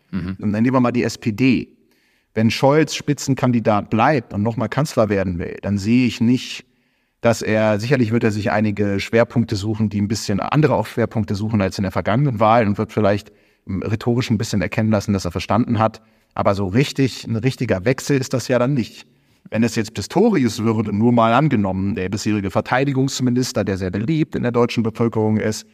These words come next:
Speaker 2: ich glaube schon, dass der ganz andere Akzente setzen würde und auch könnte. Denn man darf nicht vergessen, der war vorher niedersächsischer Innenminister und war dann sehr, äh, starker Hardliner.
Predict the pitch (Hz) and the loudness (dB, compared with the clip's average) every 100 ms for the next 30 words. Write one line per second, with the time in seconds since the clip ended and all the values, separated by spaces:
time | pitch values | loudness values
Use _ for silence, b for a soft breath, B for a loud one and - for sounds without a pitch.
0 | b b - - 104 95 113 120 139 139 | b b -10 -4 0 2 0 0 2 2
1 | 135 120 110 - 113 147 143 - - 143 | 0 0 -2 -2 0 2 0 0 -4 -2
2 | 139 135 131 123 135 - 135 - 104 113 | -2 -2 -2 -4 -4 -2 -4 -4 -6 -2
3 | 117 110 113 151 247 - 113 120 - 117 | 0 0 0 0 0 -2 -2 -4 -2 0
4 | 117 139 156 b b b 110 110 123 120 | 0 -2 -4 b b b -2 0 2 0
5 | 117 110 113 123 110 104 104 120 107 104 | -2 -2 0 0 0 -2 -2 0 0 2
6 | 110 107 107 - 101 104 78 98 107 113 | 2 2 -2 -4 -4 -2 0 -2 0 -2
7 | - - - 202 B B 104 104 107 104 | -2 -6 -6 -8 B B -2 4 4 4
8 | 110 110 98 104 110 64 - 67 65 69 | 0 0 0 0 2 0 -4 -6 -6 -4
9 | - 104 131 131 151 151 104 90 85 - | 0 2 2 2 2 2 0 -2 -4 -12